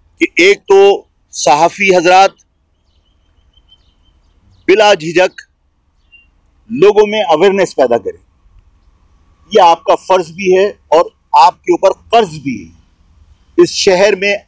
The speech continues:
हम भी रहते हैं और आप भी रहते हैं। ये ज्यादतियाँ इस मुल्क के लिए फ़ायदेमंद नहीं हैं, इस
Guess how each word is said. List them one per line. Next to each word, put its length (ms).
हम 140
भी 140
रहते 260
हैं 80
और 120
आप 200
भी 160
रहते 260
हैं। 100
ये 240
ज्यादतियाँ 600
इस 180
मुल्क 360
के 100
लिए 180
फ़ायदेमंद 560
नहीं 160
हैं, 140
इस 360